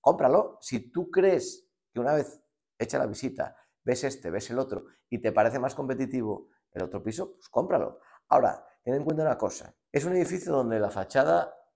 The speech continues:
es de ladrillo gravista, no tiene, eh, mantenimientos. Hay otros inmuebles que tú puedes comprar y aparentemente pueden ser interesantes. Ten en cuenta esos, eh, detalles. Luego, ¿cuánto pagas de comunidad? Este piso paga unos sesenta euros de comunidad. Tiene la calefacción de gas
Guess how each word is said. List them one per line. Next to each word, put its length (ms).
es 120
de 80
ladrillo 260
gravista, 560
no 360
tiene, 560
eh, 120
mantenimientos. 880
Hay 120
otros 200
inmuebles 280
que 100
tú 100
puedes 200
comprar 360
y 80
aparentemente 580
pueden 360
ser 180
interesantes. 720
Ten 220
en 160
cuenta 460
esos, 580
eh, 180
detalles. 540
Luego, 440
¿cuánto 320
pagas 280
de 80
comunidad? 400
Este 180
piso 240
paga 300
unos 200
sesenta 320
euros 160
de 80
comunidad. 480
Tiene 160
la 100
calefacción 500
de 100
gas 400